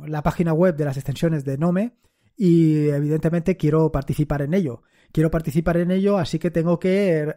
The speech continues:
actualizar, con-, acondicionar y, y poner en funcionamiento todas las extensiones para que funcionen perfectamente.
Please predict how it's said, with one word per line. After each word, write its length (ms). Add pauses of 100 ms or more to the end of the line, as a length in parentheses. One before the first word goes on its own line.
actualizar, 960
con-, 300
acondicionar 760
y, 120
y 140
poner 320
en 80
funcionamiento 640
todas 240
las 140
extensiones 580 (340)
para 180
que 100
funcionen 400
perfectamente. 880